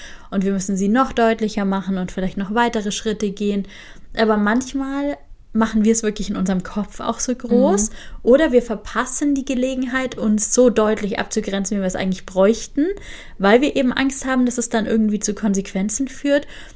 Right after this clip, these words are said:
Speaker 1: Und ich mache immer wieder die Erfahrung, wenn ich nicht klar genug nach außen bin, dann gibt's auch keine Klarheit zurück. Also
Speaker 2: Ja.
Speaker 1: wenn ich schwammig versuche, mich rauszureden,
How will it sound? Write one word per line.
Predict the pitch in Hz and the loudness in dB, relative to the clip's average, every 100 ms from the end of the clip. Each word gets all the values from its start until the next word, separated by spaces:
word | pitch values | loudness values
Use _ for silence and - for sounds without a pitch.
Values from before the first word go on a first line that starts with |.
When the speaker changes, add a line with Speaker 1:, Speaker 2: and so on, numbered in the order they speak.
| - | -8
Speaker 1:
Und | - 208 | 0 0
ich | 233 | 2
mache | 226 - | -2 2
immer | 254 262 | 2 4
wieder | 254 | 2
die | 233 | 0
Erfahrung, | 220 - 214 233 233 - | -2 -4 -4 -2 -2 -2
wenn | 202 - 277 | -2 -2 -4
ich | 277 | -2
nicht | 269 254 - | -2 -2 -4
klar | - 202 196 226 | -6 -2 0 2
genug | 233 220 233 | 4 2 2
nach | 202 190 - | -2 -4 2
außen | 208 220 277 269 | 2 2 0 2
bin, | 294 370 453 - - - - - | 2 2 -2 -8 -16 -18 -12 -6
dann | - 226 226 233 - - | 2 4 6 2 -2 -6
gibt's | - 294 - - | 4 4 2 -2
auch | 208 - | -2 0
keine | 226 220 | 0 0
Klarheit | 214 208 208 208 208 202 | 0 0 0 0 -2 -2
zurück. | - 202 254 - - - | -2 2 0 0 -12 -6
Also | 196 196 | 0 4
Speaker 2:
Ja. | 196 | 4
Speaker 1:
wenn | 202 - | 2 2
ich | 285 - | 2 0
schwammig | - 214 240 285 269 | 0 2 4 4 0
versuche, | - 226 233 254 | -2 0 0 2
mich | 208 190 | 2 2
rauszureden, | 180 294 - 202 185 185 208 | 2 2 2 -2 2 2 2